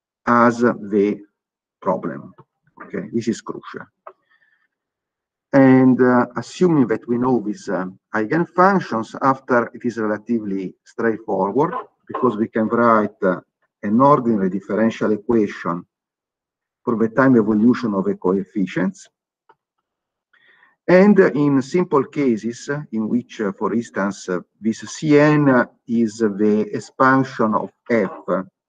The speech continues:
of an homogeneous, uh, term, and in simple cases, uh, this equation provides a simple solution.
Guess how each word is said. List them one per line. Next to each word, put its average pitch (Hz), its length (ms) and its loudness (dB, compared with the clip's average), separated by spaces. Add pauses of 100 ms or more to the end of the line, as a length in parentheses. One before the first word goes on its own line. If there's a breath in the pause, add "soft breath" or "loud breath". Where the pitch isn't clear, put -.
(120)
of 104 120 -6
an 110 120 2
homogeneous, 107 1000 -2
uh, 95 160 2 (1800 soft breath)
term, 120 460 2 (760 loud breath)
and 135 220 2
in 147 160 0
simple 196 440 0
cases, 120 640 2
uh, 117 200 2 (560)
this 123 240 -4
equation 113 600 0
provides 101 480 -2
a 95 60 -10
simple 95 340 -6
solution. 110 720 -2